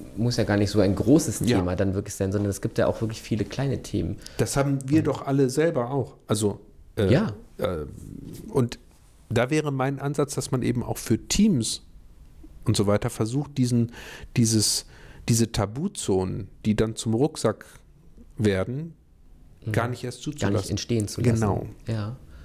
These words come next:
Speaker 1: Da ist natürlich ein Stück weit jeder selbst auch gefragt.
Speaker 2: Klar.
Speaker 1: Also, man
Speaker 2: Auch
Speaker 1: kann nicht alles
Speaker 2: Typen,
Speaker 1: vorgeben.
Speaker 2: ne?
Speaker 1: Ja.
Speaker 2: Ja. Aber dass man zumindest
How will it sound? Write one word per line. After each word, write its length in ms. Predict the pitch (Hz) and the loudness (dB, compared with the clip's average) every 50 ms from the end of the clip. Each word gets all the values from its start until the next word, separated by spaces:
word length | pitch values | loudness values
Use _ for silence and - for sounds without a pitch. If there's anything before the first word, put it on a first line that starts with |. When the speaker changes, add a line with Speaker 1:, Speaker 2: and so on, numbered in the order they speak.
| - - - - - - - - - - - - - - - - - - - - - - - - - - - - - - | -18 -18 -18 -18 -20 -20 -20 -20 -20 -20 -20 -20 -18 -18 -18 -18 -20 -20 -20 -20 -20 -20 -20 -20 -20 -20 -20 -16 -8 -2
Speaker 1:
Da 80 | 92 87 | 0 0
ist 120 | - - | 2 2
natürlich 300 | 98 98 113 110 110 - | 0 2 2 2 2 0
ein 80 | 110 104 | -2 -4
Stück 280 | - - 113 104 - | -2 -4 -6 -4 -2
weit 160 | 104 104 - | -2 -2 -2
jeder 240 | 98 101 104 104 101 | -2 -2 -2 -2 -2
selbst 400 | 95 98 95 87 - - - - | 0 -2 -2 -2 -4 -8 -10 -10
auch 160 | 90 - - | -10 -10 -10
gefragt. 500 | - - - - - - - - - - - - - - - | -12 -12 -12 -12 -12 -12 -12 -12 -14 -16 -14 -14 -14 -8 -4
Speaker 2:
Klar. 320 | - - 92 85 82 - | 0 2 2 2 2 0
Speaker 1:
Also, 240 | - 98 104 95 87 - - - - - - - | -2 -2 -2 -4 -6 -6 -12 -18 -20 -20 -12 -10
man 100 | 101 98 | -4 -4
Speaker 2:
Auch 40 | - | -2
Speaker 1:
kann 120 | - 101 | -2 -2
nicht 120 | 107 107 - | -2 0 0
alles 180 | 127 - 101 107 | 0 0 0 -4
Speaker 2:
Typen, 100 | 95 87 | -4 -4
Speaker 1:
vorgeben. 300 | 95 95 98 101 104 101 - - - | -4 -2 -2 -2 -2 -4 -8 -10 -10
Speaker 2:
ne? 160 | 104 104 110 - | -8 -6 -2 0
Speaker 1:
Ja. 60 | 104 | 0
Speaker 2:
Ja. 140 | 90 - - - - - - - - - - - - - - - - - - - - - - - - - | 0 0 -2 -6 -18 -20 -20 -20 -20 -20 -20 -20 -20 -20 -20 -20 -20 -20 -20 -20 -20 -20 -20 -14 -4 -4
Aber 140 | 117 113 120 | 0 0 0
dass 140 | 123 - - | 0 0 -4
man 100 | 131 123 | -4 -4
zumindest 600 | - 135 131 135 143 143 135 139 - - - | -2 0 2 2 2 2 0 -2 -4 -8 -12